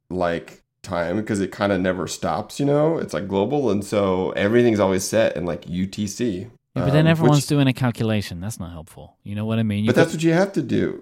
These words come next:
Speaker 1: Well,
Speaker 2: No.
Speaker 1: no, but that's what you're talking about.
Speaker 2: No, I'm,
Speaker 1: You're
Speaker 2: no,
Speaker 1: talking
Speaker 2: what I'm
Speaker 1: about
Speaker 2: talking about is
Speaker 1: U T C.
Speaker 2: there's no compl-, there's no, like, this time means this time,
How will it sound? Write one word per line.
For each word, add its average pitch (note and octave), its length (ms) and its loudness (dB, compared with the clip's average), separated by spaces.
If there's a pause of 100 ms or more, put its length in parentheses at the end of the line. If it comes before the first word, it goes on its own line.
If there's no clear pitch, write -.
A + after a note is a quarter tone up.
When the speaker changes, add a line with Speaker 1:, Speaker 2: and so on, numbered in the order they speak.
Speaker 1:
Well, E3+ 160 6
Speaker 2:
No. A#3 140 8
Speaker 1:
no, - 20 4
but F#3 100 4
that's G3 200 2
what G3+ 100 0
you're E3 120 4
talking D#3+ 420 2
about. F2 240 4
Speaker 2:
No, D3+ 160 8
I'm, D3+ 80 8
Speaker 1:
You're C#3+ 60 4 (120)
Speaker 2:
no, F#3+ 60 8
Speaker 1:
talking F#3 180 8
Speaker 2:
what E3+ 140 8
I'm A3 160 8
Speaker 1:
about - 40 -4
Speaker 2:
talking F#3+ 280 6
about C3+ 180 6
is B2 40 6
Speaker 1:
U - 20 6
T D#3+ 40 6
C. C#3 40 2
Speaker 2:
there's C3 180 6
no C#3+ 180 6
compl-, B2+ 340 0
there's B2 280 2
no, B2+ 420 6
like, G#2+ 400 2 (460)
this A#2+ 320 0
time A2+ 340 2
means G#2 320 2
this A2+ 220 -2
time, F2 380 -10